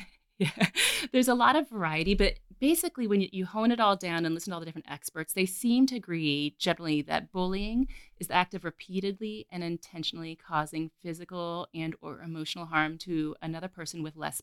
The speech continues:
power. And what's often, a lo-, a lot of those, uh, areas are often forget-,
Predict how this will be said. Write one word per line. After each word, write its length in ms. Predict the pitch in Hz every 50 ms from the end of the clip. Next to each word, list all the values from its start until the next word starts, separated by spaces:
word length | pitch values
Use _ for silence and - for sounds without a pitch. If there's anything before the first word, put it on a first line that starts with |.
| _ _ - - -
power. 360 | - - - - - - _ _ _ _ _ _ - - - - - - - _ _ -
And 160 | 190 190 190 190
what's 160 | 196 196 - 202
often, 460 | 202 214 226 233 - - 233 214 - -
a 40 |
lo-, 160 | 196 208 - -
a 60 | 214 214
lot 220 | 220 220 247 254
of 120 | 254 226
those, 420 | 220 196 190 185 180 175 - - - - -
uh, 280 | 185 175 165 160 160 -
areas 340 | - 165 165 165 165 165 -
are 80 | 160 151
often 200 | 151 - 170 151
forget-, 340 | 160 147 160 160 156 -